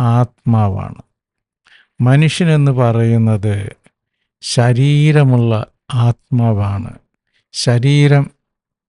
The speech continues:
ജഡികം, ആത്മാവോ അനശ്വരതയിൽ ജീവിക്കേണ്ടത്. അപ്പൊ ഈ ഒരു തിരിച്ചറിവ് നമുക്കുണ്ടെങ്കിൽ നമ്മുടെ ആത്മാവിനെ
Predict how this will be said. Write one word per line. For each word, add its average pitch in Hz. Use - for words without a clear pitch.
ജഡികം, 117
ആത്മാവോ 123
അനശ്വരതയിൽ 113
ജീവിക്കേണ്ടത്. 110
അപ്പൊ -
ഈ 160
ഒരു 196
തിരിച്ചറിവ് 156
നമുക്കുണ്ടെങ്കിൽ 113
നമ്മുടെ 143
ആത്മാവിനെ 160